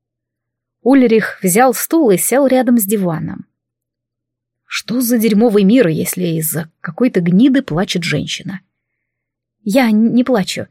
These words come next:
И я не люблю, когда меня называют женщиной. Я не на приеме у гинеколога».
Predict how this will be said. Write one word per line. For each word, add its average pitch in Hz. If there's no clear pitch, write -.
И 233
я 247
не 254
люблю, 262
когда 202
меня 208
называют 214
женщиной. 185
Я 208
не 202
на 214
приеме 208
у 185
гинеколога». 180